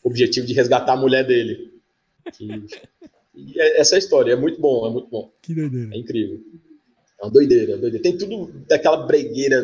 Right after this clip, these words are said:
Speaker 1: bem anos setenta, assim, mas
Speaker 2: Sim.
Speaker 1: ao mesmo tempo é bem refinado o filme.
Speaker 2: Aham.
Speaker 1: Pra época, assim, eu achei ele super bem refinado.
Speaker 2: Que massa.
Speaker 1: E o Jordan Peele com certeza se inspirou também nesse,
Speaker 2: É? Ah,
Speaker 1: nesse
Speaker 2: olha
Speaker 1: filme
Speaker 2: aí.
Speaker 1: e tal. Eu tenho certeza que tem umas coisas, assim, que ele pegou dessa galera aí.
Speaker 2: Que massa, que massa.
Speaker 1: Então, fica,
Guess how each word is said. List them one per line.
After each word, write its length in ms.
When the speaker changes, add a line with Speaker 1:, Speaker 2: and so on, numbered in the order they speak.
Speaker 1:
bem 120
anos 180
setenta, 560
assim, 220
mas 160
Speaker 2:
Sim. 60
Speaker 1:
ao 40
mesmo 220
tempo 160
é 60
bem 120
refinado 520
o 40
filme. 320
Speaker 2:
Aham. 320
Speaker 1:
Pra 160
época, 320
assim, 160
eu 40
achei 140
ele 60
super 240
bem 100
refinado. 540
Speaker 2:
Que 120
massa. 320
Speaker 1:
E 140
o 300
Jordan 300
Peele 220
com 100
certeza 380
se 40
inspirou 400
também 280
nesse, 260
Speaker 2:
É? 360
Ah, 60
Speaker 1:
nesse 120
Speaker 2:
olha 80
Speaker 1:
filme 60
Speaker 2:
aí. 60
Speaker 1:
e 180
tal. 140
Eu 240
tenho 160
certeza 500
que 100
tem 100
umas 140
coisas, 300
assim, 220
que 100
ele 80
pegou 300
dessa 220
galera 360
aí. 80
Speaker 2:
Que 100
massa, 340
que 80
massa. 240
Speaker 1:
Então, 280
fica, 300